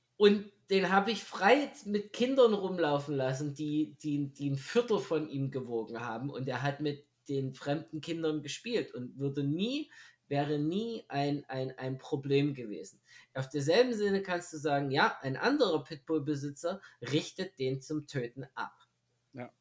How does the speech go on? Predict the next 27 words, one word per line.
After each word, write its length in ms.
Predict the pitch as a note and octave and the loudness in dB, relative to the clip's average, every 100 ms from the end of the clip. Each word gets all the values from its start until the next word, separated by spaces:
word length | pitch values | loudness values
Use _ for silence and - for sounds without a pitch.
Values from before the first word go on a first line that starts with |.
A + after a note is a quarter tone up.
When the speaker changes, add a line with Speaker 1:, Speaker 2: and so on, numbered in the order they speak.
| - - - _ _ _ | -20 -20 -20 _ _ _
Speaker 1:
Ist 180 | D#3 D3 | -2 0
es 140 | D#3 | 0
dann 220 | F3 E3 D3 | 2 2 2
die 140 | D3 | 0
Schuld, 420 | - F3+ G3 G3 | 2 4 4 2
ist, 180 | D#3+ D3+ | -2 -2
ist 320 | E3 - D3 | -4 -4 -4
es 200 | D#3+ - | -4 -4
die 140 | D3 C3+ | -4 -2
Schuld 480 | - F3 F3+ G#3 - - | 0 4 6 4 0 -2
der 240 | D3+ B2+ A2+ | 0 0 2
Waffe, 440 | D3+ F#3+ D4+ F4 - _ _ _ _ - | 0 0 -2 -6 -10 _ _ _ _ -18
die, 420 | C#3 D#3+ D#3+ - | 0 4 4 2
die 200 | D#3 D3 | -2 2
der 220 | C#3+ C3 | 2 4
Hund 200 | F3 G3 | 2 4
dann 220 | F3 D3+ | 2 2
bekommt 480 | C3+ - D#3 G#3+ - | -2 0 2 2 0
im 140 | G#3+ | -2
Endeffekt, 720 | G3+ A3+ A#3 A#3+ A#3+ B3 - | 0 0 0 0 0 -2 -4
oder 220 | E3+ E3+ E3 | 0 4 4
ist 180 | D#3+ | 2
es 120 | D#3 - | -6 -8
die 120 | D#3 | -4
Schuld 340 | - D3+ D3 | 2 2 0
des 180 | D#3 - | -8 -6
Besitzers? 680 | G#3 C4 - - G#2 - | -4 -4 -4 -6 -8 -8